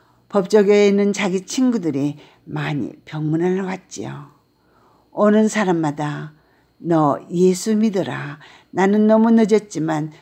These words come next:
너는 예수 믿으면 돼." 나중에는 힘이 다 빠져가지고 도무지 말을 할 수 없도록 돼버렸어요. 그러니까 아들을 불러가지고 큰 종에다가 쓰라 그랬어요.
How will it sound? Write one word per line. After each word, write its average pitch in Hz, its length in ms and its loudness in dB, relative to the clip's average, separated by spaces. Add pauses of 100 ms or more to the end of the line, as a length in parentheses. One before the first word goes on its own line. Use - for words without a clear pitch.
(120)
너는 170 420 2
예수 180 380 2
믿으면 214 480 0
돼." 147 420 -10 (800)
나중에는 226 640 4
힘이 262 320 4
다 254 260 2
빠져가지고 156 840 0 (440)
도무지 220 580 4
말을 226 300 2
할 233 140 0
수 226 160 -4
없도록 156 460 -4
돼버렸어요. 151 960 -8 (840)
그러니까 226 580 2
아들을 247 320 2
불러가지고 180 840 0 (280)
큰 285 320 6
종에다가 190 680 2
쓰라 196 380 -6
그랬어요. 151 720 -6